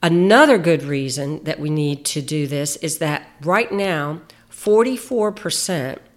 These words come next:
of our principals are being paid on either a teacher or an assistant principal salary.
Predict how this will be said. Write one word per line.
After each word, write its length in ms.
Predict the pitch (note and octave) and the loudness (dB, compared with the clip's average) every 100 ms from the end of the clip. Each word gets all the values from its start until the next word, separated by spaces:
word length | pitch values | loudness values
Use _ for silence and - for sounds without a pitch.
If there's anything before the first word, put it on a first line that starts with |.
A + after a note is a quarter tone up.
| _ _ _ _ - | _ _ _ _ -2
of 140 | D#3 | 0
our 140 | D#3+ | -2
principals 680 | D3 G3+ G3+ G3 C#3+ C#3 C3+ | -2 -4 -4 -6 -8 -8 -10
are 160 | - D#3+ | -6 -6
being 260 | E3 D#3 D#3 | -2 -4 -4
paid 480 | F3+ F3+ F3 E3 - | -4 -2 -2 -4 -6
on 160 | D#3+ | -6
either 320 | D#3+ D#3 D3 C#3+ | -2 -2 -4 -6
a 80 | B2+ | -10
teacher 600 | - - G3 G3 G#3+ A#3 - _ _ | -6 -6 -4 -6 -6 -8 -14 _ _
or 120 | D#3+ D#3+ | -4 -4
an 80 | |
assistant 460 | D3+ - F#3+ - F3+ | -2 -4 -4 -6 -10
principal 400 | - E3+ - E3+ | -6 -6 -6 -8
salary. 600 | D3 F3 D#3+ D3+ - D#3 | -6 -4 -4 -4 -8 -12